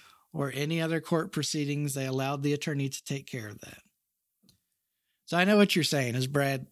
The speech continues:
come on, listen. We're talking about the death of a fifteen-year-old girl in very sad circumstances. Why are you trying to paint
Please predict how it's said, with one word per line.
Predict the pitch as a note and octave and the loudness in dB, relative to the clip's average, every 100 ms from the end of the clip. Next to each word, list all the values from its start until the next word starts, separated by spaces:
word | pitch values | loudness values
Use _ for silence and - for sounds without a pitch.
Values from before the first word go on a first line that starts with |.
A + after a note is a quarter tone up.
| - | -6
come | D3 | -2
on, | C3 A#2 G#2+ B2 | -2 -2 -6 -12
listen. | - C3+ - B2 A#2 _ | -8 -6 -6 -10 -12 _
We're | E3 | -8
talking | C3 F3 E3+ E3 | -2 -2 0 0
about | D#3+ | 0
the | D3 | 0
death | C#3 C#3+ C#3 - - _ _ _ _ _ _ _ _ _ _ | 0 0 -2 -6 -20 _ _ _ _ _ _ _ _ _ _
of | D#3+ | -6
a | C#3+ | -6
fifteen-year-old | C3 F3 - E3+ E3 D#3 C#3+ D3 C#3 | -2 -4 -2 -2 0 0 0 -2 0
girl | C#3 C3 B2 A#2+ A2+ - _ _ _ _ _ _ | 0 0 -2 -4 -8 -12 _ _ _ _ _ _
in | G3 C#3+ C3+ | -8 -4 0
very | D3 D#3+ | 2 0
sad | D3+ D#3 C#3+ | 2 0 0
circumstances. | - C#3+ C3+ C3 - C3 B2+ - C3+ | -2 -2 -2 -4 -4 -6 -6 -8 -6
Why | B2+ C3+ D3+ | -2 0 0
are | D#3 | 0
you | D3 | -2
trying | C#3 D3 C#3 | -2 -2 -2
to | |
paint | C3+ C3 C3 | -2 -4 -4